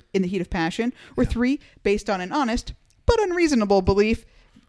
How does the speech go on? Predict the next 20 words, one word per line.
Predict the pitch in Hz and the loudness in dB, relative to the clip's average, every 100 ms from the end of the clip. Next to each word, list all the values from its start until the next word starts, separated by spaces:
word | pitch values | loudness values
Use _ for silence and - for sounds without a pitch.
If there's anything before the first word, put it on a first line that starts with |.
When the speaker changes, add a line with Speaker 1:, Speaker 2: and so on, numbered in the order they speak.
| _ | _
Speaker 1:
of | 160 170 | -8 -6
the | |
need | 196 214 | -4 -6
to | 214 | -8
defend | 180 - 175 185 170 | -10 -6 -4 -4 -6
oneself. | 117 123 - 131 - - | -8 -12 -12 -12 -14 -20
See, | - 151 | -20 -20
in | 143 | -20
perfect | - 180 170 - | -18 -18 -16 -14
self-defense. | 165 - 156 156 - - | -14 -12 -14 -14 -14 -14
That | 156 | -12
was | 160 | -12
the | 180 | -8
Menendez | 233 269 170 | -4 -4 -6
brothers | - 85 76 - | -12 -16 -16 -14
thing, | 165 147 | -14 -14
right? | 147 165 170 | -10 -10 -10
They | 165 | -12
claimed | 151 - 165 165 | -14 -12 -10 -8
that | 170 160 | -8 -8